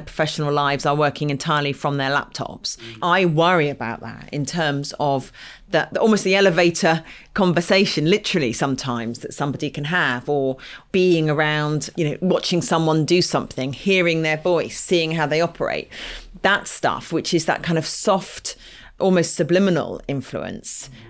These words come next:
Speaker 1: is really important. And of course, in policing, because it is a, it's a participatory <laughs> sport,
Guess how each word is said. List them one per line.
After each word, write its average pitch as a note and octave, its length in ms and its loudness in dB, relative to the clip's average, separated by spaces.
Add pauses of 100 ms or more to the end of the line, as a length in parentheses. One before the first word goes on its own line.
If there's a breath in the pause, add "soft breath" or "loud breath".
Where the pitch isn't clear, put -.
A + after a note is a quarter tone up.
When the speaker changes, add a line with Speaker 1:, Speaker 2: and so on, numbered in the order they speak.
Speaker 1:
is D3+ 140 0
really D3+ 140 2
important. C3+ 340 -4
And C#3 80 -2
of D#3 80 -6
course, F3+ 220 0
in F#3+ 80 0
policing, F#3 420 0
because D3+ 340 -2
it D#3+ 120 0
is D3+ 180 2
a, D3 240 2 (240 loud breath)
it's - 180 0
a E3 40 -2
participatory F#3 800 2
<laughs> - 60 -8
sport, G#3+ 400 6